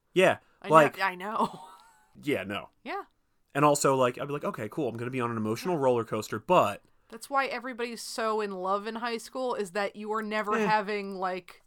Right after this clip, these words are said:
Speaker 1: It's fifty fifty. It's, it's, it's that everything feels much more intense, and also you've never
Speaker 2: Done it.
Speaker 1: had those
Speaker 2: Right.
Speaker 1: feelings before.
Speaker 2: It's brand fucking new.
Speaker 1: Yeah, it's
Speaker 2: Yeah.
Speaker 1: all super new and super heightened.
Speaker 2: Yep.
Speaker 1: Yeah, yeah.
Speaker 2: Yep.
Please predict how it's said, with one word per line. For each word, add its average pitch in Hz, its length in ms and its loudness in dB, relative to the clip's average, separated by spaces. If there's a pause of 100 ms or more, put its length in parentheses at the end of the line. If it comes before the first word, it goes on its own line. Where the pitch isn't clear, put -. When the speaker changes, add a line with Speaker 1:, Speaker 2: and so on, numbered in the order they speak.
Speaker 1:
It's 202 180 -2
fifty 220 280 -2
fifty. 156 360 2
It's, - 240 -4
it's, - 300 -8 (100)
it's - 260 -6
that 147 260 2 (960)
everything 170 240 6
feels 160 340 4
much 143 160 0
more 135 140 2
intense, 123 280 -2
and 151 120 -2
also 143 160 0
you've 120 200 0
never 120 360 0 (440)
Speaker 2:
Done 208 140 0
it. 202 40 4
Speaker 1:
had 143 240 4
those 123 340 4
Speaker 2:
Right. 175 160 0
Speaker 1:
feelings 117 340 0
before. - 340 -12
Speaker 2:
It's - 140 -12
brand 233 340 -2
fucking 151 340 -4
new. 143 200 -14
Speaker 1:
Yeah, 160 140 4
it's 120 140 -4
Speaker 2:
Yeah. 147 60 6 (140)
Speaker 1:
all 127 320 8
super 139 320 2
new 127 200 4
and 113 180 -2
super 107 300 -6
heightened. 92 400 -8
Speaker 2:
Yep. - 220 -12 (140)
Speaker 1:
Yeah, 180 160 0
yeah. 107 180 -4 (160)
Speaker 2:
Yep. 226 180 -12